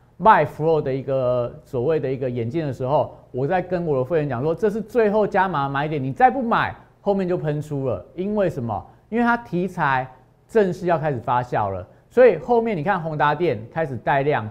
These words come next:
股价往上做一个急攻的一个动作。所以你看到这一段时间呢，把这个 K 线形态记起来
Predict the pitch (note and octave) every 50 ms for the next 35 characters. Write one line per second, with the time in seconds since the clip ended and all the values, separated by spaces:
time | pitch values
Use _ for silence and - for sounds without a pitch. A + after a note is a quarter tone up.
0 | - - A#2+ A2+ A2+ - F#3 D#3+ C#3+ B2+ G#2+ G#2 - C#3+ C#3+ C#3 C3 C3+ B2+ A#2+
1 | A#2 - - A#2 A2+ B2+ C3+ C3+ B2+ A2+ A2+ A2+ - C#3+ B2+ A#2+ A#2 - C#3 A2
2 | F2 - - - _ _ _ _ _ _ _ _ _ _ _ _ _ _ _ _
3 | _ _ _ - - C#4+ C4+ A3 C4 C#4 C#4+ C4+ C#4 - C4 C4+ C#4 C#4+ C#4 B3+
4 | - - F#3+ F#3 - G#3+ G#3 G#3 G3+ G3+ F3 D#3 C#3 C3+ - G#3+ F#3 F#3+ E3 E3
5 | E3 - - F#3 F3+ F3+ G3 F#3 E3+ D#3 D#3 - - - - D3 C#3+ D3 F3+ F3
6 | D#3 D3 D3+ - - - F#3+ D3 A#2+ - - A2 F#2+ F#2+ F#2+ F#2 A2+